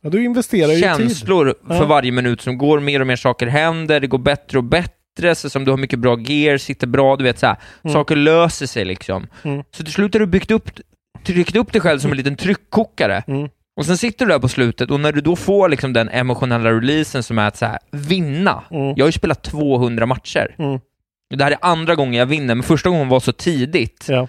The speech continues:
Speaker 2: så att jag fattade liksom inte riktigt spelet.
Speaker 1: Nej.
Speaker 2: Så det var ju mer så här bara att jag var med några som vann.
Speaker 1: Mm.
Speaker 2: Men nu var det så här, jag vann.
Speaker 1: Ja.
Speaker 2: Jag dödade
Speaker 1: Mm.
Speaker 2: de tre sista som var kvar.
Speaker 1: <laughs> Ja, otroligt alltså.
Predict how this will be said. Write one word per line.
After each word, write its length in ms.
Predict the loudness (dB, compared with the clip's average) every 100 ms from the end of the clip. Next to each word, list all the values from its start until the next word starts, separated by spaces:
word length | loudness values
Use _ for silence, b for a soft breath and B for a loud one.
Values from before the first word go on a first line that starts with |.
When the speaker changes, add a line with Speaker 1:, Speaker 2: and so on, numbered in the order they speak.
| -4
Speaker 2:
så 100 | -4
att 60 | -4
jag 80 |
fattade 600 | -4 -4 -6 _ -4 0
liksom 240 | -2 -2 -4
inte 120 | -4
riktigt 220 | -4 -6
spelet. 760 | -6 -4 0 0 -2 -6 -12 -8
Speaker 1:
Nej. 240 | -4 -4 -6 _ _
Speaker 2:
Så 60 | -2
det 80 |
var 140 | 2 2
ju 60 |
mer 160 | 2 -2
så 120 | 0
här 80 | 0
bara 180 | 0 -2
att 100 | 0
jag 180 | 2 2
var 120 | 2
med 400 | 0 -2 -2 -2
några 240 | -2 -4
som 160 | -6 -2
vann. 200 | -2 -2 -6 -6
Speaker 1:
Mm. 80 | -2
Speaker 2:
Men 100 | 0
nu 120 | 2
var 140 | 2
det 80 | 2
så 80 | 0
här, 140 | -2 -2
jag 400 | 0 2 4 2
vann. 360 | 0 -2 -4 -8
Speaker 1:
Ja. 200 | -2 2
Speaker 2:
Jag 280 | 4 2 0
dödade 540 | 0 2 2 2 0 -2 b -8
Speaker 1:
Mm. 80 | -2
Speaker 2:
de 140 | -2
tre 280 | -2 -4 -4
sista 400 | -6 -10 -6 -6
som 200 | -4 -6
var 80 | -4
kvar. 260 | -4 -4 -8
Speaker 1:
<laughs> 40 | -8 -4 -4 -6 -12 _ -10 -8 -8 -8 -6 -10 _ -10 -8 -10 -10 _ _ _ _ _ B B B 0
Ja, 140 | 2
otroligt 600 | 2 2 2 4 2 2
alltså. 340 | 0 0 -2